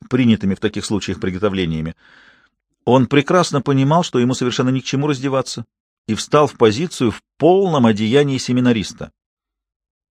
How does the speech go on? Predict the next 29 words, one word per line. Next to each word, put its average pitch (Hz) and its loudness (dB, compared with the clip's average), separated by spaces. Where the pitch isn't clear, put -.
Его 98 0
лицо 131 2
было 113 6
пепельно-серым, 110 2
и - -8
только 113 -2
над 117 4
скулами 147 0
горел 110 2
болезненный 110 0
румянец. 104 -4
Де 107 -2
Шабриян 143 2
стоял, 127 2
опершись 113 -2
на 117 2
трость, - -4
шпагу 101 0
он 95 -4
уступил 92 -6
де 85 -6
Вильморену, 98 0
и 117 -2
со 120 -2
спокойным 160 2
интересом 135 0
взирал 110 2
на 143 -2
происходящее. 117 -6